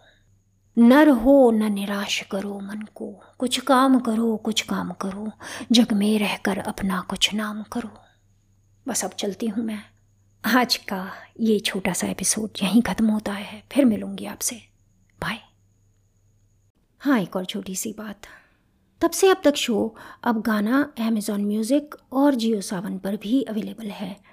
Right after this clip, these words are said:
तो अगर आप इनमें से किसी ऐप पर इसे सुनना चाहते हैं तो please look for तब से अब तक शो।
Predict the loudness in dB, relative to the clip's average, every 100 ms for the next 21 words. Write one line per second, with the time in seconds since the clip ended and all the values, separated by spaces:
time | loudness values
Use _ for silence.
0 | -20 -20 -20 -6 2 4 6 4 0 -2
1 | 4 6 6 4 2 2 2 2 0 0
2 | 0 0 -2 0 0 0 0 -4 -2 -4
3 | -4 -6 -12 -20 -20 -20 _ 0 2 2
4 | 0 -4 -6 -6 -6 -6 -8 -4 -4 -4
5 | -6 -6 -2 0 -2